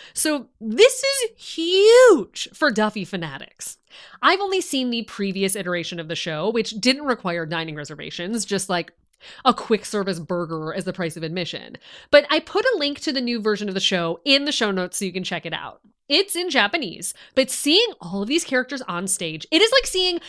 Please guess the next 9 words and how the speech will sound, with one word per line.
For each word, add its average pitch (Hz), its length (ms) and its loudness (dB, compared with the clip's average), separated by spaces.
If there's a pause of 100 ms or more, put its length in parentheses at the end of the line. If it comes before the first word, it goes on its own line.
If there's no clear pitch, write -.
(100)
the 339 100 2
Spice 226 400 -4
Girls 330 260 0
or 240 100 -4
N 220 220 -2
sync 247 420 -2
in 214 340 2 (140)
their 175 460 0 (140)
prime. 175 560 -2